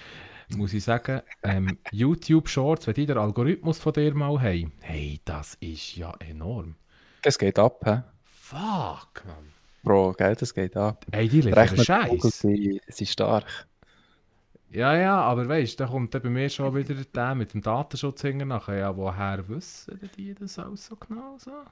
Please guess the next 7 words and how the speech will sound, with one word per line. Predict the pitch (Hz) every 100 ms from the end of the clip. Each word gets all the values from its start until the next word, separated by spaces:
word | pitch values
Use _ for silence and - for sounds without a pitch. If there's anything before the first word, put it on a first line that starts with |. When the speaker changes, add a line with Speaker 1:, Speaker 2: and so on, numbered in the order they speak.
| _ _ _ _ _
Speaker 1:
Also | - 107
Speaker 2:
Bro, | 107
das | 104
ist | 101
ein | -
gottverdammtes | 110 110 - - 98 104 -
Google-Telefon. | - 110 110 101 - - 98 98 - 95 95 95